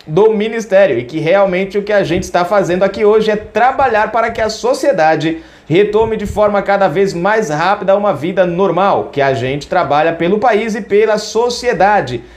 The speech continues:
afirmou Teik em pronunciamento ao lado de Bolsonaro. O novo ministro também afirmou que saúde e economia não competem entre si. "Estas coisas são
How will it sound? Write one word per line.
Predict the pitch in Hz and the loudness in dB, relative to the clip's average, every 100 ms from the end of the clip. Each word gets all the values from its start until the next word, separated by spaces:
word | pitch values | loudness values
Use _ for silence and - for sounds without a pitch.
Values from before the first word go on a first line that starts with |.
| - | -10
afirmou | 180 214 226 233 208 220 214 | -2 -2 -2 -6 -2 0 2
Teik | 214 226 214 | 2 0 -2
em | 226 | -6
pronunciamento | 202 233 233 226 226 247 220 214 220 | -2 -2 0 -2 0 0 0 -2 2
ao | 226 | 2
lado | 202 196 202 | 4 2 2
de | 202 | 0
Bolsonaro. | 165 175 190 208 175 143 117 98 - - - - - | 0 0 0 -2 -2 0 0 -2 -8 -18 -20 -10 0
O | |
novo | 147 160 160 185 | 2 2 2 0
ministro | 240 240 277 269 196 | -2 -2 -2 -2 0
também | 202 202 185 202 | 0 2 2 0
afirmou | 196 254 233 247 | 0 -2 0 -2
que | 247 | -2
saúde | - 269 240 269 226 | 0 2 2 0 0
e | |
economia | 220 208 220 247 226 240 | 0 2 2 2 0 -4
não | 233 254 302 | -2 0 0
competem | 311 302 285 196 254 262 277 262 | 0 0 0 0 0 0 -4 -4
entre | 220 262 269 277 254 | -4 -4 -2 -4 -2
si. | 196 269 - - - - | -4 -2 -2 -4 -8 0
"Estas | 143 151 202 202 | 0 2 0 0
coisas | 196 233 233 226 | 0 0 2 -2
são | - 233 247 | 0 0 -2